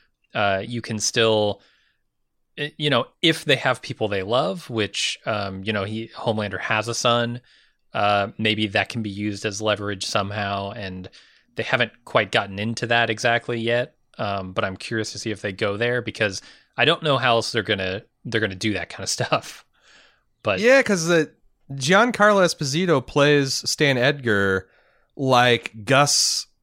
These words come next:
Speaker 2: Fring dealing, like, when he's dealing with Homelander, he's dealing like what Gus would deal with a corner tough.
Speaker 1: Yeah.
Speaker 2: Like, he's utterly unafraid of this person.
Speaker 1: Mm-hmm.
Speaker 2: And there's this crackling energy because, like,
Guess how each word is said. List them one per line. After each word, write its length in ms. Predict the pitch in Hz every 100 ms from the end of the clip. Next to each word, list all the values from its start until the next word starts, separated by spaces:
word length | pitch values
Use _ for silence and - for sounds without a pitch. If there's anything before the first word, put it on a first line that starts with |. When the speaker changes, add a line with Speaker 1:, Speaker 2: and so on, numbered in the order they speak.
| -
Speaker 2:
Fring 800 | - 143 143 135 107 104 104 98
dealing, 460 | 98 127 127 120 117
like, 240 | 120 120
when 100 | 127
he's 240 | 135 180 156
dealing 220 | 185 185
with 100 | 139
Homelander, 500 | 156 160 165 175 165
he's 140 | 160
dealing 260 | 135 151 156
like 180 | 139 107 101 95
what 260 | 123 123 101
Gus 300 | 127 131 -
would 100 | 101
deal 180 | 113 110
with 140 | 104
a 40 | 98
corner 340 | - 120 101
tough. 580 | - 87 65 - - - _ _ -
Speaker 1:
Yeah. 180 | 107 82 -
Speaker 2:
Like, 160 | 123 107
he's 220 | 131 107 _ _ _ _ _ -
utterly 500 | 170 196 196 170 143
unafraid 800 | - 143 135 - - 131 139 127
of 100 | 95
this 200 | 85 82
person. 640 | - 85 78 - 67 69 - -
Speaker 1:
Mm-hmm. 280 | 107 101 95 _ -
Speaker 2:
And 440 | 147 151 151 143
there's 300 | 139 123 156
this 160 | 147 139
crackling 680 | - - 180 180 180 151 131
energy 400 | 208 269 156 117
because, 340 | 110 117 139
like, 240 | 131 120